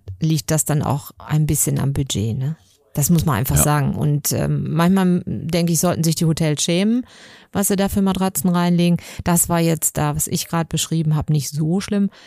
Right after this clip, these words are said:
Speaker 1: Wir haben dann ja nach dieser Auflage gefragt, die wir dann nach einer Woche auch bekommen haben. Vorher war die halt nicht zur Verfügung, weil bereits in anderen Zimmern benutzt. Aber dann hat das wirklich auch was gebracht. Wir hatten dann zwischenzeitlich in dieser ersten Woche haben wir eine Wolldecke einfach noch draufgelegt, ne?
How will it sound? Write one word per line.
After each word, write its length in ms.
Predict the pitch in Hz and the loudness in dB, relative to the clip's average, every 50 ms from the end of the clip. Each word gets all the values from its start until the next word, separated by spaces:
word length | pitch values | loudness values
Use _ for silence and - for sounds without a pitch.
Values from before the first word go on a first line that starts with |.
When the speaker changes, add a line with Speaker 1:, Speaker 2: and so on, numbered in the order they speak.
| - - - - | -20 -20 -12 -6
Speaker 1:
Wir 100 | - 156 | -4 -2
haben 140 | 143 170 190 196 | 0 2 2 2
dann 160 | 180 175 170 | 2 2 2
ja 260 | 165 165 160 151 127 | 2 2 0 0 0
nach 240 | 123 165 165 165 - | 2 2 0 0 0
dieser 340 | - 170 160 160 156 - 57 | -2 -2 0 0 0 0 0
Auflage 500 | - 180 - 196 185 180 180 180 175 165 | -2 -2 -2 -2 0 0 0 0 0 -2
gefragt, 420 | 160 - - - 165 170 160 - | -2 -4 -4 -4 -4 -4 -2 -4
die 60 | 165 | -2
wir 80 | 160 160 | -2 0
dann 120 | 160 156 | 2 2
nach 140 | 160 160 - | 0 0 0
einer 240 | - 160 160 156 147 | 0 -2 0 0 -2
Woche 180 | 156 - - 139 | -4 -6 -6 -8
auch 120 | - - | -8 -10
bekommen 480 | - - 147 - - 156 151 151 143 143 | -10 -12 -10 -6 -2 0 0 0 0 0
haben. 240 | 135 127 131 147 143 | -2 -4 -4 -4 -4
Vorher 300 | - 156 156 156 147 151 | -4 -2 -2 -2 -2 -2
war 160 | 151 151 143 | -2 -2 0
die 160 | 151 151 151 | 0 -2 -2
halt 160 | 147 131 - | -2 -2 -2
nicht 360 | - 143 - - - - - | -4 -6 -6 -6 -12 -10 -6
zur 400 | - - 85 - 156 143 131 - - | -4 -4 -4 -4 -4 -6 -6 -6 -6
Verfügung, 600 | - - 151 - - 185 190 185 170 165 156 156 | -4 -4 -4 -2 0 0 2 2 2 2 0 0
weil 300 | 147 147 147 160 160 156 | 0 0 2 0 0 0
bereits 640 | 151 156 147 151 147 147 147 - - - - - - | 0 -2 0 0 0 0 -2 -2 -2 -2 -2 -2 -2
in 260 | - 151 151 - 185 - - | -2 -2 -2 -2 -4 -4 -2
anderen 280 | 160 160 160 156 151 156 | 0 2 2 2 0 0
Zimmern 480 | - 175 160 156 151 151 151 151 147 - _ _ _ _ _ _ _ | 0 0 0 0 0 0 0 -2 -2 -4 _ _ _ _ _ _ _
benutzt. 480 | - 160 165 196 254 277 - - - - - - - - - - - - - - - - - _ | 0 2 4 4 2 2 -2 -4 -6 -8 -12 -18 -20 -20 -20 -20 -20 -20 -20 -20 -20 -20 -20 _
Aber 300 | - - 151 160 160 160 | -4 -2 0 2 2 2
dann 380 | 151 160 165 170 170 165 165 - - | 2 4 4 4 4 4 2 0 0
hat 140 | 147 165 165 | -2 0 0
das 140 | 170 - - | 0 0 0
wirklich 280 | 165 151 - 147 165 | -2 -2 -2 -2 -2
auch 120 | 127 - - | -2 -4 -4
was 180 | - - - | -4 -4 -4
gebracht. 380 | - - 135 - 131 127 - - - | -4 -6 -8 -6 -8 -8 -8 -4 -2
Wir 100 | 160 170 | -2 0
hatten 200 | - 208 180 175 | 2 2 2 4
dann 180 | 175 175 170 | 4 2 2
zwischenzeitlich 720 | 160 - - 185 180 185 170 185 175 175 170 170 - - - | 2 2 2 2 4 4 2 2 0 0 -2 -4 -6 -4 -4
in 120 | - 175 | -2 0
dieser 240 | 165 160 170 170 120 | 0 0 0 0 0
ersten 260 | 117 165 - - 170 | 0 -2 0 0 0
Woche 140 | 160 151 156 | 0 2 2
haben 80 | 156 156 | 2 2
wir 40 | 151 | 2
eine 100 | 151 135 | 2 0
Wolldecke 340 | 143 143 156 160 - - - | 0 0 0 -2 -4 -6 -6
einfach 180 | - - - 131 | -6 -4 -4 -4
noch 120 | 131 127 | -4 -4
draufgelegt, 640 | - - - 139 139 - 143 135 135 143 - - | -6 -6 -8 -8 -8 -8 -8 -8 -8 -8 -6 -6
ne? 160 | 139 143 160 | -6 -6 -6